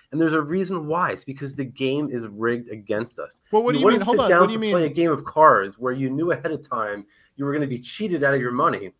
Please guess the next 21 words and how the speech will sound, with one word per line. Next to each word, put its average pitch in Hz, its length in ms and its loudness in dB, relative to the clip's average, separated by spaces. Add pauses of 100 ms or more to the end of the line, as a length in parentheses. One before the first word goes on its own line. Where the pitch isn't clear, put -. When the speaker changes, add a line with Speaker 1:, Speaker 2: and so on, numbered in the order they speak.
(280)
Speaker 1:
So - 140 -2
why 208 340 2
sit - 300 -4
down 147 320 0
to 139 240 0
a, 127 60 0
a, 123 400 -2
an 143 100 -2
even 160 240 2
more 190 180 6
high 135 280 -2
stakes - 360 -10
game 107 280 -8
where 123 100 -4
you 120 140 0
know 123 180 4
that 117 80 -2
you're 101 160 -8
gonna 110 120 0
be 98 120 -4
cheated? - 340 -12